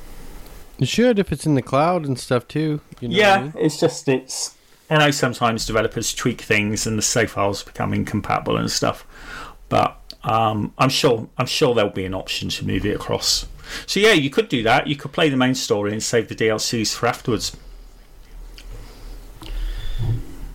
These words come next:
Speaker 1: I think that's what I'll do, 'cause the job I'm on over there in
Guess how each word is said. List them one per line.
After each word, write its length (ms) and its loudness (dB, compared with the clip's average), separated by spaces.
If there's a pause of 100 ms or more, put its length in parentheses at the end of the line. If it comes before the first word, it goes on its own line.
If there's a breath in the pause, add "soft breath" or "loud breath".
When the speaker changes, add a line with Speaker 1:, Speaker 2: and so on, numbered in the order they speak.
Speaker 1:
I 60 4
think 140 2
that's 160 2
what 80 4
I'll 80 4
do, 240 4
'cause 380 0 (560)
the 100 -2
job 280 4
I'm 160 2
on 380 2 (140)
over 280 0
there 240 4
in 180 -2